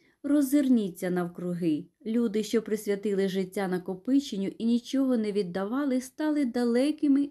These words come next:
від інших. Вони вже не мають справжніх людських стосунків,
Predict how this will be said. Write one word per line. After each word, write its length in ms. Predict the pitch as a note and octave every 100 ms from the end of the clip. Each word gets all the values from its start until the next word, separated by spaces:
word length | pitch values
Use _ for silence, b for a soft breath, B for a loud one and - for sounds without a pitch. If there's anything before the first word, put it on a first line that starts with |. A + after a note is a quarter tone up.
| -
від 240 | G3 G3+ _
інших. 640 | G3 F3+ E3+ - E3+ E3 _ b b b
Вони 280 | G3+ G#3+ A3
вже 160 | G#3+
не 140 | G#3+ G#3
мають 360 | G#3 B3+ C4+
справжніх 720 | - - - B3 B3+ B3 B3+ B3
людських 440 | A#3 - G#3+ G#3+
стосунків, 880 | - G3+ G3+ - E3 E3+ E3+ D#3+